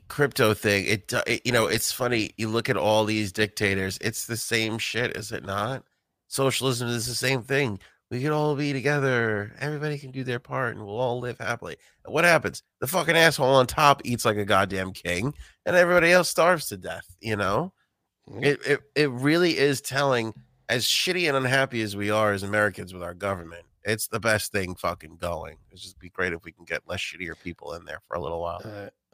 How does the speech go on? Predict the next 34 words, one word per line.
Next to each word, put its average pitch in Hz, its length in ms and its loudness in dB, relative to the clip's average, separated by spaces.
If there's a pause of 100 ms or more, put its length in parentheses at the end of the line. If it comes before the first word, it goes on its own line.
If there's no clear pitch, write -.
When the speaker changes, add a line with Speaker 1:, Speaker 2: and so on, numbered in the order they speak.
Speaker 2:
I 107 100 -10
get 98 260 -10
it. 95 100 -14
The 120 140 -2
only 143 160 -2
thing, 131 360 -4
the 117 140 -8
difference 113 420 -8
is 101 160 -8
there 107 180 -6
is 123 140 -2
a 123 60 -4
little 117 200 -4
bit, 101 240 -10 (460)
and 131 140 -4
it's, - 320 -8 (500)
I'm - 60 -10
not 131 160 -6
saying, 123 480 0
you 113 100 -8
know, - 320 -18 (180)
oh, - 60 -20
oh, - 160 -20 (300)
but - 160 -18
s-, - 120 -10
there 131 160 0
is 131 140 2
socialism 104 580 -2
in 98 80 -8
our 92 140 -6
so-, - 240 -12
in 101 100 -6
our 90 120 -8
country. - 500 -12